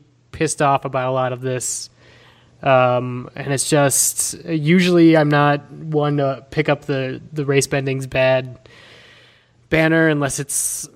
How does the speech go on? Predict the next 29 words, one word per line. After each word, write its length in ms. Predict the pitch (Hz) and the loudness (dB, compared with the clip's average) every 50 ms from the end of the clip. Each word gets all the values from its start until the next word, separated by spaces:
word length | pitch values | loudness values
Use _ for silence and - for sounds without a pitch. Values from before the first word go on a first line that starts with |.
| - _ | -20 _
really 360 | 160 147 147 147 147 147 151 | -6 -4 -2 0 2 2 2
egregious 600 | 147 135 - 147 143 143 139 147 151 139 - - | 0 0 -2 -2 0 0 0 2 0 0 0 -2
in 60 | 151 139 | -2 -2
a 60 | 131 | -2
way 200 | 135 135 135 135 | -2 -2 -2 -2
that 100 | 131 131 | -2 -4
I 100 | 131 123 | -4 -4
can't 260 | - - 143 135 131 | -4 -6 -6 -6 -6
understand, 760 | 135 131 135 123 - - - 131 127 127 131 139 139 143 139 | -8 -8 -8 -6 -6 -6 -6 -4 -4 -4 -2 -2 -4 -4 -6
like 300 | 139 131 127 123 127 127 | -6 -6 -6 -4 -4 -2
the 140 | - 143 135 | -2 -2 0
Ghost 320 | 120 143 135 131 - - | 2 2 0 0 -2 -4
in 60 | 147 139 | -4 -4
the 80 | 139 | -4
Shell, 520 | - - - 143 139 139 139 139 139 139 143 139 | -2 0 0 0 2 2 0 0 0 -2 -4 -4
like, 220 | 147 139 135 131 - 127 - - 135 156 147 - - | -4 -4 -4 -6 -10 -18 -20 -18 -18 -18 -18 -10 -6
C 260 | - - - 156 147 | -4 -2 0 0 0
G 220 | 135 139 143 139 135 | 0 2 2 2 4
I 520 | 139 139 143 143 139 139 139 143 143 139 - - _ _ _ - 170 - - - | 4 4 4 4 2 2 0 0 -2 -4 -8 -16 _ _ _ -20 -20 -20 -14 -6
changing. 840 | - - 147 143 147 143 151 151 151 156 151 147 156 - 147 147 - - | -4 -2 0 0 0 2 2 0 0 -2 -6 -8 -12 -14 -18 -16 -8 -4
But 200 | 156 147 143 - | -4 -2 -2 -2
the 60 | 147 | 0
Marvel 340 | 147 151 156 165 156 160 156 | 2 4 4 4 4 4 2
stuff, 600 | - - - 151 143 139 - - - - - - - - - - - - _ - | 2 2 2 4 4 4 4 0 -4 -18 -20 -20 -20 -20 -20 -20 -20 -12 _ -6
it's 140 | 147 - | -4 -2
just, 220 | - 151 135 - - | 0 0 0 2 2
like, 140 | 143 127 139 | 0 0 0
a 60 | 127 | -2
sad 640 | - - - 139 131 127 127 127 131 135 131 135 | -2 -2 0 0 0 -2 -2 -4 -6 -8 -10 -16